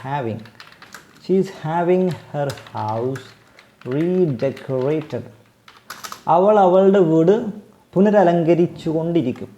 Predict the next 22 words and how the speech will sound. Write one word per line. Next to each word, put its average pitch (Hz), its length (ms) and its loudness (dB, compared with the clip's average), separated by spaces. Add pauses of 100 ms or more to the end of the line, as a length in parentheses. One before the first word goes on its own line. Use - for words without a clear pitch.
പുനരലങ്കരിപ്പിച്ചുകൊണ്ടിരിക്കുകയാണ്. 143 2000 -4
എങ്ങനെ 123 200 -6
ഇത് 135 120 -6
മലയാളത്തിൽ 120 380 -6
പറയാന്നറിയില്ല. 113 540 -8
എന്ന് 123 140 -6
പറഞ്ഞു 156 140 -6
കഴിഞ്ഞാൽ 170 180 -6 (360)
അവളുടെ 120 280 -2
വീട് 208 180 2 (180)
already 214 260 0 (140)
ഡെക്കറേറ്റ് 202 380 -2
ചെയ്തിട്ടുണ്ട്, 147 400 2 (180)
ഒന്നുകൂടി 180 340 2
ഒന്ന് 208 140 4
ഉഷാറാക്കുകയാണ്. 165 600 0 (420)
അപ്പോൾ 156 160 0
അവൾ 156 100 4 (160)
വേറൊരു 160 340 4
ടീമിനെ 160 320 0
വെച്ചുകൊണ്ട് 156 360 -4
അത് 175 60 0